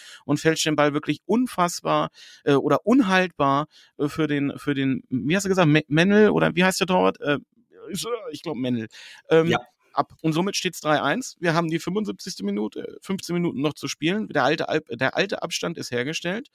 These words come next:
Speaker 2: Hm.
Speaker 1: Und da war dann der Ofen wirklich aus. Das hast du bei den Auern wirklich gesehen. Das hat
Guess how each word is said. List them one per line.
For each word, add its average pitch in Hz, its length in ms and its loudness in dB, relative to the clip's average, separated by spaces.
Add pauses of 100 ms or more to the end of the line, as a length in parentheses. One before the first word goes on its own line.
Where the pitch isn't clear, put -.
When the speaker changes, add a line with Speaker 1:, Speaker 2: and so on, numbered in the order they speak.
(420)
Speaker 2:
Hm. 98 260 -2
Speaker 1:
Und 160 240 0
da 143 320 0
war 139 480 0
dann 139 220 0
der 135 160 -2
Ofen 135 400 -6
wirklich 131 300 -6
aus. 98 220 -6
Das 117 140 -8
hast 131 160 -6
du 123 60 -4
bei 117 100 2
den 120 160 0
Auern 113 300 2
wirklich 120 260 -4
gesehen. 113 360 -4
Das - 180 -6
hat - 400 -10